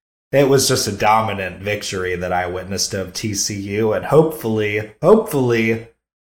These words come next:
what they lost, uh, in this past offseason is, uh, is enough for Michigan to also take that step forward and, uh, and contend with them. But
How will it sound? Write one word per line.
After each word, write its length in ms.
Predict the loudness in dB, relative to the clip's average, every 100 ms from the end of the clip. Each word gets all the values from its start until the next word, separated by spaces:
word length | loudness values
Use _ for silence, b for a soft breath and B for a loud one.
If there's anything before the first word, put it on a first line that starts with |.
| _ 0
what 320 | 2 2 2
they 180 | 2 2
lost, 680 | 4 4 2 0 -4 -4
uh, 300 | -4 -2 -2
in 200 | -2 -4
this 180 | -2 -4
past 400 | 2 2 2 0
offseason 880 | -2 -2 -2 -2 -2 -4 -4 -6 -8
is, 380 | -6 -4 -4 -4
uh, 320 | -2 -2 -4
is 240 | -6 -6 -4
enough 420 | 0 0 0 -4
for 160 | -6
Michigan 680 | -4 -4 -2 -2 -2 -2 -4
to 300 | -6 -4 -2
also 720 | 0 0 -2 -2 -2 -4 -6 -10 _ _ _ 0
take 260 | 2 4
that 220 | 4 2
step 420 | 2 2 0 0 -2
forward 560 | 0 2 2 4 2
and, 420 | 0 -2 -2 -2
uh, 220 | -2 -2 -4
and 220 | -6 -8
contend 540 | -8 -4 0 0 2
with 160 | -2 0
them. 340 | 0 0 0
But 380 | -2 -2 -4 -10